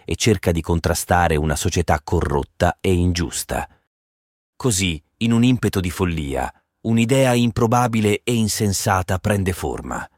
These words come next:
Il ventisette dicembre millenovecentoquarantaquattro, in una tipografia situata in un vicolo del Grottino, a due passi dalla centralissima via del Corso, oggi occupata da un negozio di moda, vede la luce un nuovo settimanale.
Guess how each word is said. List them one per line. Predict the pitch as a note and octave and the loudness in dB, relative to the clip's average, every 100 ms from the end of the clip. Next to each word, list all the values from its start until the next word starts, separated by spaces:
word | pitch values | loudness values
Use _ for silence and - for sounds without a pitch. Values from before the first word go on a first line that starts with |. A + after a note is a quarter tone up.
| _ _ _ _ | _ _ _ _
Il | D2+ D2 | -10 -4
ventisette | F2 E2 F#2 A2+ - F2+ | -4 -2 0 -2 0 -4
dicembre | E2+ G#2+ G2+ F#2 F2 | 0 0 2 2 0
millenovecentoquarantaquattro, | F#2+ F#2+ F#2+ F2+ - G2+ F#2+ F2 E2+ E2+ - - G2+ E2+ - E2+ D2+ - _ | 0 0 0 0 0 0 0 0 0 0 -2 0 0 0 -2 -4 -4 -14 _
in | - C3+ | -4 0
una | C#3 A#2+ | 2 2
tipografia | B2+ B2+ B2 A#2 - C3+ G#2 | -2 -2 0 0 0 0 0
situata | - G#2 G#2+ G#2 | 0 0 0 2
in | F#2+ F#2 | 0 0
un | F2+ | 0
vicolo | G#2 - F#2 | -2 0 0
del | E2+ E2+ | 0 -2
Grottino, | F#2 F#2 - F2 C#2 C#2 - _ _ | -2 -6 -4 -6 -4 -8 -10 _ _
a | D2 | -6
due | D#2 E2+ | -2 0
passi | F2+ F#2 - D#2+ | 0 0 -4 -4
dalla | D#2+ D2+ | -2 -2
centralissima | G2+ F2 E2+ F#2 - - E2+ | -2 -2 -2 -2 -4 -2 -2
via | E2 E2+ | 0 -2
del | E2 E2 | -2 -4
Corso, | A2+ F#2 - - D2+ - _ _ | -2 -2 -2 -4 -4 -6 _ _
oggi | E2 D#2 D2+ | -4 -2 -4
occupata | C#2 D#2+ D2 D#2+ D#2 | -6 -6 0 0 0
da | C#2 C2 | -4 -4
un | C2 | -4
negozio | C#2 E2+ - D2+ | -2 -2 -2 -6
di | D2+ | -2
moda, | D#2+ B1+ E2 E2+ _ _ _ - | -2 -2 -4 -6 _ _ _ -4
vede | C#3 C3 | -2 2
la | A#2+ A#2 | 2 2
luce | C3 - B2 | 2 0 2
un | G#2+ A2 | 4 4
nuovo | A2 G2+ | 4 4
settimanale. | G#2+ F2+ - D2+ C2 A1+ A1+ - | 2 0 -4 -6 -4 -4 -6 -8